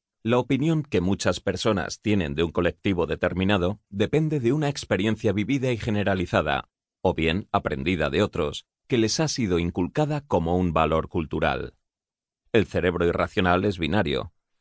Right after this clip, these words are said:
Solamente es capaz de clasificar los hechos, las personas o los objetos de forma binaria. Son buenos o malos, amigos o enemigos, nos gustan o nos disgustan. Frente a esto,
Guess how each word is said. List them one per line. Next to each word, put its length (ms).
Solamente 540
es 100
capaz 280
de 160
clasificar 640
los 200
hechos, 420
las 220
personas 560
o 80
los 180
objetos 520
de 120
forma 360
binaria. 600
Son 260
buenos 340
o 40
malos, 480
amigos 600
o 80
enemigos, 640
nos 280
gustan 420
o 80
nos 240
disgustan. 760
Frente 360
a 60
esto, 340